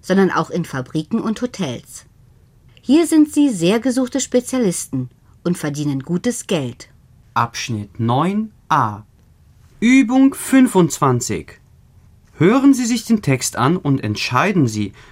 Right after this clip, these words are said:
Speaker 2: ob die Aussagen im Buch falsch oder richtig sind. Bücher für Pinguine?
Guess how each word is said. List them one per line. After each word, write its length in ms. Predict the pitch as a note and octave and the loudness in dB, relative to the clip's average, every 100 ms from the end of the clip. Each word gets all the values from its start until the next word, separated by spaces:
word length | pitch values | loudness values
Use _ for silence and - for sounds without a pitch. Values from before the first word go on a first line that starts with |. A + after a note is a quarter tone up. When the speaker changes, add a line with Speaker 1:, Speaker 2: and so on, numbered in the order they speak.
| - | -8
Speaker 2:
ob 160 | C3 - | -6 -4
die 180 | A#2 | -2
Aussagen 600 | A2 B2 F3+ A3+ A#3 A#3 G3 | -2 -2 -2 0 0 2 2
im 180 | C#3 | 0
Buch 220 | A#2 G#2+ - | -2 -8 -10
falsch 600 | - G#2+ G#2+ F3+ - - | -4 -4 -2 -6 -10 -8
oder 280 | E3+ A3 A3 | -2 0 0
richtig 420 | B3 - B2 - | -2 -4 -6 -6
sind. 500 | - F2+ - - - _ _ _ _ _ _ _ _ _ _ _ - | -6 -6 -8 -14 -20 _ _ _ _ _ _ _ _ _ _ _ -8
Bücher 440 | A2+ C3+ C#3 G3 | 2 2 4 0
für 160 | F3+ C#3+ | 0 -2
Pinguine? 840 | - B2 A#2+ A2+ A2+ B2+ D#3+ A#3 | -4 0 2 2 2 2 4 2